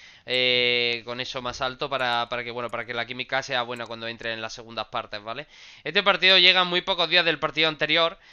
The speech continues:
¿vale, chicos? Así que, pues, eh, va a ser un poquito, un poquito complicado ahora. Pero bueno,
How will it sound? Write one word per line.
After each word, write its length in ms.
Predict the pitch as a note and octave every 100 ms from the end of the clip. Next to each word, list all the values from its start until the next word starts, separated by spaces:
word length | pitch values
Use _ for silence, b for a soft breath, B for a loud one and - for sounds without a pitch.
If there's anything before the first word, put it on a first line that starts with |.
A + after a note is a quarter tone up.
| B B -
¿vale, 180 | C#3
chicos? 160 | C#3+ D3+
Así 160 | C#3+ C#3+
que, 140 | C#3
pues, 340 | B2+ B2 -
eh, 380 | B2+ A#2+ A#2 A#2
va 60 | A#2
a 20 |
ser 160 | - C3+
un 140 | C3+
poquito, 840 | B2 B2 B2+ B2+ B2 A#2+ A#2+ A#2
un 140 | A#2 -
poquito 840 | A#2 A#2+ A#2 A#2+ A#2 A2+ A2+ A2
complicado 460 | A#2+ A2 A#2 D#3 D3+
ahora. 400 | B2+ C#3+ C3 D3+ _ _ B B B B B B
Pero 160 | - B2
bueno, 200 | D3+ D#3+